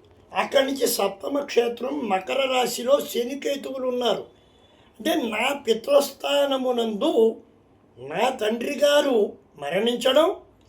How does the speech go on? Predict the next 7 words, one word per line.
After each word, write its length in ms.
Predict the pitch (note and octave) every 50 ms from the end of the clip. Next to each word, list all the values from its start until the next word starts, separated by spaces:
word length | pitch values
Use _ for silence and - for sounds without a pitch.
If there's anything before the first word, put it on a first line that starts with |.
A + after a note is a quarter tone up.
| _ _ _ _ _ -
అక్కడ 360 | E3 F#3+ - - - D#4+ E4 D#4+ - B3
సర్పదోషం 580 | C#4 C#4 C4+ - C#4+ C#4+ C#4 C4 G3+ A3 B3 A#3+ A#3
తగిలింది. 400 | A3+ A3+ A3 G3+ F3 C3+ - - - _ _ _ _ _ _ _ _ _
అంటే 300 | - B2+ D#3 E3 C4+ C#4 B3+ A#3 A3+ A#3 A#3 - - - _ _ _ - - D#3+
ఎవరికైనా 580 | E3+ F#3+ B3 C4+ C4 - - D4+ D4+ D4+ D#4+ E4+ E4+ D4
ఇదే 180 | B3+ C#4 C#4+ D4+ D#4 D#4
ఫలితం. 400 | D#4 C#4+ D4+ D4+ - C4+ A#3+